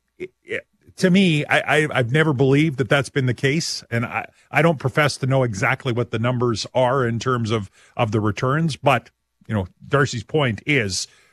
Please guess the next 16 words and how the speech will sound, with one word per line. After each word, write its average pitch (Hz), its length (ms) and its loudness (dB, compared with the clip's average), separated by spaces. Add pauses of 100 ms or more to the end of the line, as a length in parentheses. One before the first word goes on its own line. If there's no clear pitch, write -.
(240)
it's 131 160 0
going 175 280 4
up 165 160 2
substantially, 123 840 -2
twenty-three 147 560 -2
percent. 120 560 -4 (1300)
April 156 320 2
first - 420 -2
is 113 140 -2
the 127 80 2
next 120 280 -4
bump 127 300 2
in 127 80 -2
the 120 60 -2
carbon 131 340 0
tax, 107 400 -4